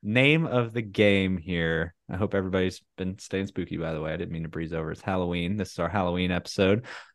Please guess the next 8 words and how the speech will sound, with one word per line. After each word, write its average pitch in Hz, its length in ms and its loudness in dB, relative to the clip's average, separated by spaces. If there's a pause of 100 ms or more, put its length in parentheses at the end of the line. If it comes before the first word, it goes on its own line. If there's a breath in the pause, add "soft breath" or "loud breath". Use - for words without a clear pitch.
(120)
Um, 113 540 8 (120)
but - 500 6 (140)
name 120 320 4
of 113 140 -2
this 110 460 2 (840)
Halloween 95 360 0
game 80 240 -2
day 78 320 -2